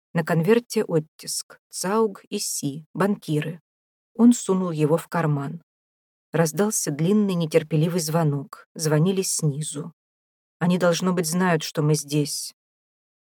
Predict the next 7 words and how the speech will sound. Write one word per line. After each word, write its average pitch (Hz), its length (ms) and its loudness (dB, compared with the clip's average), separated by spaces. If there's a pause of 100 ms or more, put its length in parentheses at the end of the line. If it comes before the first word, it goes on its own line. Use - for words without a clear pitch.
(200)
«Что - 280 -2
теперь 175 320 -2
будет?» 151 600 -4 (560)
прошептал 160 560 0
егер. 143 600 -2 (1200)
Штифель - 580 0
побледнел. 165 800 0